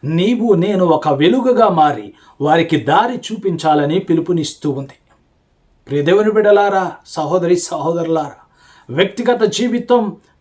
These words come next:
పేరు ప్రఖ్యాతలు, ఆధిపత్యం, అధికారం ఇవన్నీ మన హృదయాన్ని ఆక్రమించి మనల్ని చెడుదారిన పడివేస్తూ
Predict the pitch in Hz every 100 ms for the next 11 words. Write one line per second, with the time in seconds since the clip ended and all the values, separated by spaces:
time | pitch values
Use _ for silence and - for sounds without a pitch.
0 | - 190 240 247 240 214 208 220 233 -
1 | 247 240 214 - _ _ - 196 254 240
2 | 226 214 - 247 214 170 262 - 233 240
3 | 214 185 220 254 269 240 - - 175 190
4 | 190 202 220 247 247 247 247 160 233 -
5 | 269 269 240 262 185 - - 160 190 254
6 | 262 - 190 233 277 262 262 262 240 -
7 | 220 277 254 247 -